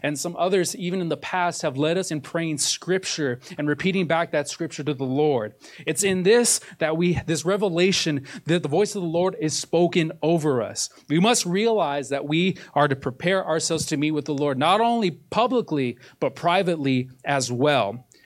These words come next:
And so what we can learn also from these moments here in First Samuel chapter one and three is that importance of preparing a place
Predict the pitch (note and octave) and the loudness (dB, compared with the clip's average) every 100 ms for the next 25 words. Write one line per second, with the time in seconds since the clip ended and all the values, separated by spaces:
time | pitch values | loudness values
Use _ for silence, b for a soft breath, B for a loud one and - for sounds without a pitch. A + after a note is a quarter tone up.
0 | b b B2+ C3+ - D#3+ D3+ - B D3 | b b -4 0 2 2 0 -6 B 2
1 | A3 C4+ A3+ G#3+ G3+ G3+ G#3 F#3+ F3+ D#3 | 4 4 4 4 4 2 2 0 0 0
2 | D#3 E3+ E3+ - D#3 C#3+ C#3 D3 - D3+ | 0 -2 -2 -2 0 -2 0 0 2 0
3 | D3 D3+ C3 - D3+ C3+ C#3 B2+ C#3+ B2+ | 0 0 0 0 0 0 0 0 2 0
4 | A2 C3+ C#3+ C3 C3 B B D3 C3 A#2+ | -2 0 0 0 -4 B B -2 0 0
5 | C#3+ C#3+ C#3+ C3 E3 F#3+ G3 F3+ D#3 D3 | 0 0 -2 -2 0 0 -2 -4 -4 -4
6 | C#3+ - D#3+ E3+ E3+ D#3+ - C#3+ C#3+ | -4 -2 0 2 0 -2 -2 -2 -2